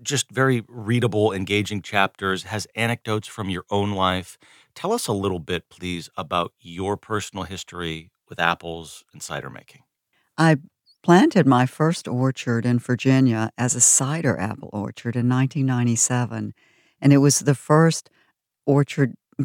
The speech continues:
Speaker 2: fully devoted to cider apples in the South in the twentieth century, and founded Foggy Ridge Cider, which was the first cidery south of Massachusetts. And it was great to be a pioneer,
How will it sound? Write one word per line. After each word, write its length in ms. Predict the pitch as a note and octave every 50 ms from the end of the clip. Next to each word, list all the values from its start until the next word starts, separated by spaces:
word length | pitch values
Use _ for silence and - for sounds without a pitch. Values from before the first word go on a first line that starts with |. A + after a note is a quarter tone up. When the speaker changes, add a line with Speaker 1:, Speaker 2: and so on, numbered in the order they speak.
| - _ _ _
Speaker 2:
fully 340 | - E3 E3 E3+ E3+ E3+ C#3+
devoted 640 | B2+ - C#3+ A2 - C#3 C3+ C#3+ C#3+ C3+ B2+ A#2+ -
to 100 | - C#3+
cider 460 | - - - C3 C3+ C#3+ C#3 C3+ B2+
apples 600 | B2+ A#2+ A#2+ A#2 A#2 - A#2+ B2 B2 A#2 - - _ _ _ _ _ _ _
in 100 | - C#3
the 80 | C#3 B2+
South 520 | - - D#3 C#3+ C#3 C3 A#2+ A#2 - - - _
in 220 | - C#3+ C#3+ C#3 C3
the 200 | C3+ C3 B2+ B2+ -
twentieth 420 | - - - E3+ F3+ G#3 F#3+ E3
century, 680 | - - - E3 G3 A3 - - - - - - - _ _ _ _ _ _ _ _ _ _ _ -
and 380 | C#3+ C#3+ C3+ C3+ C3+ C3+ B2 - - _ _ _ _
founded 520 | - D#3+ D#3 D3+ D3+ D#3 C#3+ C#3 C3 A#2+
Foggy 320 | - - C3+ C3+ C3+ B2+ C#3
Ridge 240 | B2+ C3 B2 -
Cider, 320 | - - - - B2 - D3+
which 240 | D3+ C3 A#2+ - -
was 180 | C3+ C3 -
the 80 | - C3+
first 380 | - - A#2 A#2 - - -
cidery 420 | B2+ A2+ A#2 B2 B2+ B2 A2+ A#2 A#2
south 400 | - - - A#2+ A2+ A2+ B2 -
of 120 | A#2+ -
Massachusetts. 1000 | B2 A#2+ A#2 A#2+ - - - - - D3 E3 G3 - - - - - - - - _ _ _ _ _ _ _ _ _ _ _
And 380 | - D3 C#3+ C#3 C#3 C3+ C3+ - _ _ _ _ _ _ _ _ _ _ _ - - _ _ _ _ _ _ _ _ _
it 40 | F#3+
was 160 | F#3+ F3+ -
great 320 | - - D3+ D3+ D#3+ E3 -
to 80 | -
be 120 | C#3+ - D3
a 80 | C3+
pioneer, 880 | - - - C#3 C#3 C#3 C3+ B2+ A2+ B2 C3+ D3 C3 A2 G#2+ G#2+ A2+ B2+